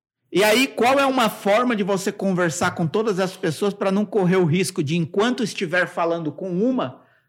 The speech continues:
tá pedindo pras outras quatro perfis esperar? Olha, agora eu não tô falando com você, não. Tô falando com esse, com esse perfil de pessoa aqui.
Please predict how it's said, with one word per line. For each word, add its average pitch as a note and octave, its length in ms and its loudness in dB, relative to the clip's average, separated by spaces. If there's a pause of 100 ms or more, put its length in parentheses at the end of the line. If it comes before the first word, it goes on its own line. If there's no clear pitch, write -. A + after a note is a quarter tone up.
(260)
tá F3 100 0
pedindo F#3 440 -2
pras A3+ 240 0
outras F#3 320 -2
quatro F#3 440 0
perfis F3 480 0
esperar? D#3 680 0 (160)
Olha, E3+ 200 2
agora E3+ 220 2
eu G3 40 2
não G#3+ 100 0
tô G#3 120 -2
falando F#3+ 320 0
com F#3 120 -4
você, F3+ 300 0
não. C3 160 0
Tô B2 120 -8
falando D3 280 -2
com E3+ 80 -4
esse, D#3+ 220 -6
com - 80 -6
esse D#3 140 -6
perfil F3 360 -2
de D3+ 80 -6
pessoa D3+ 380 -4
aqui. - 260 -8